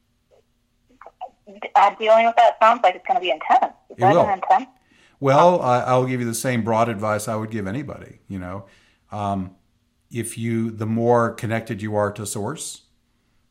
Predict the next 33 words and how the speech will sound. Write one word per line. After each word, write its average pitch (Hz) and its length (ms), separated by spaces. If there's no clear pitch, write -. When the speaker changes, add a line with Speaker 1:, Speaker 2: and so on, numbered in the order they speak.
Speaker 2:
the 104 220
more 104 540
easy 107 380
it's 98 140
Speaker 1:
Okay. - 40
Speaker 2:
gonna 104 180
be 101 160
to 104 140
know 101 500
from 98 360
just 98 220
intuitive 98 460
knowing 101 380
what 98 140
the 92 80
right 90 220
step 139 300
is. - 260
Um, 95 460
do 113 120
you 107 260
already 104 280
feel 110 200
like 101 160
you 101 100
have 104 280
a 98 160
good 101 280
connection 104 480
to 110 120
your 104 140
inner 98 140
guidance? 113 460